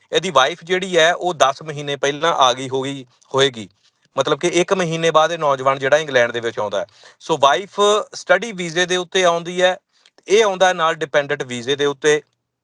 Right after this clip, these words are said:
ਤੇ ਸਾਰਾ ਪੈਸਾ ਦੱਸਿਆ ਜਾਂਦਾ ਜੋ ਇਸ ਮੁੰਡੇ ਦੇ, ਅ, ਪਰਿਵਾਰ ਦਾ, ਪਰਿਵਾਰ ਦਾ ਬਿਆਨ ਆਉਂਦਾ ਨਾ ਹੁਣ, ਉਹ ਇਹ ਕਹਿੰਦੇ ਵੀ ਅਸੀਂ ਸਾਰਾ ਪੈਸਾ ਲਾਇਆ, ਕੁੜੀ ਨੇ ਆਈਲੈਟਸ ਕੀਤੀ ਹੋਈ ਸੀ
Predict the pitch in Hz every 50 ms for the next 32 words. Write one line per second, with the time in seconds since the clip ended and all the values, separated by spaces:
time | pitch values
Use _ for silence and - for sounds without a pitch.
0 | _ _ _ _ _ _ _ _ _ _ _ _ _ _ - 170 160 135 147 139
1 | 143 170 185 190 - 180 160 156 - 180 170 165 151 - 170 160 160 147 147 143
2 | 151 156 165 160 151 147 147 156 156 147 - 165 151 135 131 135 139 143 139 143
3 | 151 165 175 _ _ _ - _ _ _ - - 139 139 - - 147 135 139 139
4 | 143 151 151 151 147 170 165 165 160 156 143 - 147 143 139 139 139 143 156 160
5 | 139 135 123 117 123 139 151 151 151 143 147 147 147 180 185 151 147 127 131 160
6 | 180 _ _ _ _ _ _ - 170 170 185 202 196 - 180 180 175 196 180 202
7 | 196 180 - 202 185 170 160 156 160 180 - - 156 147 139 160 156 143 127 120
8 | 127 147 165 - - 156 143 147 151 165 170 - 139 143 160 175 185 185 - _
9 | - 151 139 127 - 139 139 143 147 147 131 165 202 202